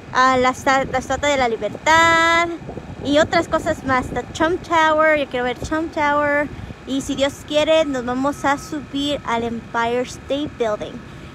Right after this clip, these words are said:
Ah, so déjenles enseño un poquito de Nueva York. Ah, cómo se ve de noche. Está haciendo mucho frío. Ah,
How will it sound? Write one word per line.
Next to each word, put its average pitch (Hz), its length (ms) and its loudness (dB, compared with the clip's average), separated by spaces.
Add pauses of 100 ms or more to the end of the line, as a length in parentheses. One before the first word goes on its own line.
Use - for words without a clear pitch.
(420)
Ah, 254 400 6
so 277 120 -2
déjenles 294 420 2
enseño 302 440 0
un - 40 -14
poquito 294 460 0
de 277 100 4
Nueva 247 280 2 (220)
York. 359 280 4 (1300)
Ah, 254 520 6 (1400)
cómo 277 180 2
se 294 100 2
ve 269 80 4
de 277 120 2
noche. 277 340 0 (320)
Está - 100 -6
haciendo 240 240 -4
mucho 254 360 -2
frío. - 240 -10 (1000)
Ah, 226 240 -12